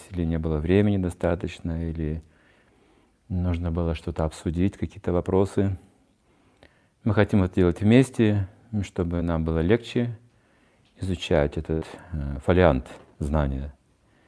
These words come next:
Эти знания, они практически безграничны, Бхагавад-гита.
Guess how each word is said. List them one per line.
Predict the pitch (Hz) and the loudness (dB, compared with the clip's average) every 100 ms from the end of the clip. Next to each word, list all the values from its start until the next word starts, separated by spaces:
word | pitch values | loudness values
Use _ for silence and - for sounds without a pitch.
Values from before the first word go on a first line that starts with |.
| _ _ _ _ _ _ - _ _ | _ _ _ _ _ _ -20 _ _
Эти | 113 107 98 | -2 0 0
знания, | 90 95 90 87 | 2 4 4 4
они | 85 82 80 | 2 0 0
практически | 92 85 78 - 82 | -2 -4 -6 -8 -6
безграничны, | 80 78 92 104 139 - 120 | -2 2 4 6 4 0 2
Бхагавад-гита. | 113 110 107 110 110 113 110 | 2 2 0 0 -2 0 -2